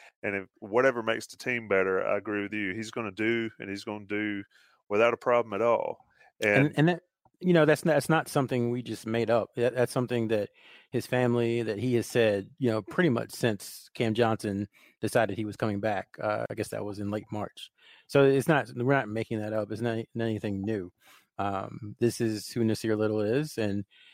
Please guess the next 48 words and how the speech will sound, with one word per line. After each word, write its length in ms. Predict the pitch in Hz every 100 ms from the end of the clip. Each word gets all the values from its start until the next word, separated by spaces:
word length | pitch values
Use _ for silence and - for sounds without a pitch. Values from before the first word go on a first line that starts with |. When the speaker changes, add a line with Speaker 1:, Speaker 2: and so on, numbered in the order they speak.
| _ _ 107
Speaker 2:
uh, 180 | 104 -
I 60 | 127
think 160 | 143
eventually 520 | 117 101 120 117 110 101
he'll 140 | 117
be 120 | 104
starting 320 | 101 101 95 92
at 60 |
North 200 | 98 95
Carolina, 420 | 95 92 98 104 110
but 160 | 113 110
right 180 | 107
now 140 | 110 110
he's 140 | 107
not, 280 | 104 107 135 -
and 240 | 107 98 101 _ _
he's 100 | 101
gonna 180 | 107 104
do 220 | 104 107
what 120 | 110 117
he's 100 | 135
asked. 300 | 160 - _ _ _ _ _ _ _ _ _ _ -
Speaker 1:
You 100 | 135
mentioned 420 | 151 151 147 123
the 80 | 104
defensive 600 | 120 120 - 98 - 92
side 240 | 113 101
of 60 | 98
the 60 |
ball, 380 | 87 95 92 92
or 360 | 95 98 - - -
<laughs> 120 | _
the 60 | 107
defensive 600 | 120 147 - 120 - 104
side 180 | 120 104
of 80 |
the 60 | 95
court. 360 | - 139 110 -
I 140 | 123
thought 340 | - 147 151 -
Carolina's 520 | 143 123 123 113 98
defense 640 | 117 117 - 101 - - -
on, 500 | 110 113 120 123 120 117 _ - - - _
uh, 120 | 107
Fletcher 400 | - 123 117 131
Magee 420 | 110 107 117 113
and 120 | 107 107
on, 420 | 113 113 110